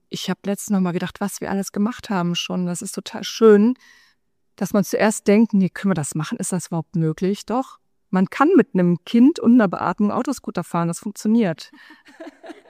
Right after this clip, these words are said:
Das geht. Oder, äh, reiten mit einem Kind und einer Beatmung. Das funktioniert auch. Da läuft einer mit dem Beatmungsgerät nebenher. Das geht alles. Also, es ist manchmal unvorstellbar, äh, bis man's dann gemacht hat. <laughs>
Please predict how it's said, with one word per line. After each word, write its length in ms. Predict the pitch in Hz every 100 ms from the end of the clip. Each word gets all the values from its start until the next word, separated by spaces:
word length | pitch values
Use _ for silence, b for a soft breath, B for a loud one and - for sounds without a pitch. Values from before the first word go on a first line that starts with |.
| - b b b
Das 240 | 233 - -
geht. 340 | 262 202 - 254 B B B B B B
Oder, 520 | 226 240 226 220 226 -
äh, 160 | 214
reiten 720 | 214 220 240 294 190 175 -
mit 160 | 214 208
einem 220 | 208 202 196
Kind 240 | 233 240
und 120 | -
einer 140 | 214 196
Beatmung. 520 | 196 - - - 180
Das 160 | 196 -
funktioniert 440 | 233 - 233 -
auch. 240 | 240 214
Da 120 | - 180
läuft 280 | 190 208
einer 260 | - 196 226
mit 200 | 220 -
dem 120 | 226
Beatmungsgerät 600 | 202 196 - 202 - 214 202
nebenher. 540 | 208 208 202 226 180 -
Das 240 | 190 -
geht 200 | - 233 -
alles. 340 | 226 175 -
Also, 300 | - 175 190 - _ _
es 80 | -
ist 100 | 220 240
manchmal 260 | 254 247
unvorstellbar, 880 | 240 - 233 - 208 226 240 277 339 -
äh, 200 | 214 208
bis 200 | 240 247
man's 180 | 220
dann 140 | - 202
gemacht 300 | 208 233 -
hat. 300 | - -
<laughs> 100 | -